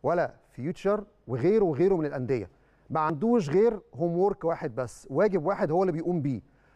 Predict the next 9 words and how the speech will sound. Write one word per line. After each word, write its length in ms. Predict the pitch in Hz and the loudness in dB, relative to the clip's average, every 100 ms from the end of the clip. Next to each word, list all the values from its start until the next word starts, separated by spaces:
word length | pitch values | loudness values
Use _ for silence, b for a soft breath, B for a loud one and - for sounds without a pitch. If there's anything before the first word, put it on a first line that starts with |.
| b - | b 0
يطلع 360 | 190 - 202 | 0 0 -4
يدافع 380 | 156 151 135 123 | -2 -2 -4 -2
عن 140 | 131 214 | -2 -2
الحكام 540 | - 185 240 254 220 _ _ _ _ _ _ _ | -4 -4 0 0 -2 _ _ _ _ _ _ _
في 120 | 160 | -6
كل 300 | - 240 220 | 0 -2 -2
الأخطاء 400 | 175 160 - 226 | -6 -8 -4 -4
التحكيمية 720 | - - - 180 196 170 131 | -4 -10 -6 -2 0 0 -2
الفجة 640 | 175 156 - 202 131 131 | -4 -4 -4 -4 -4 -6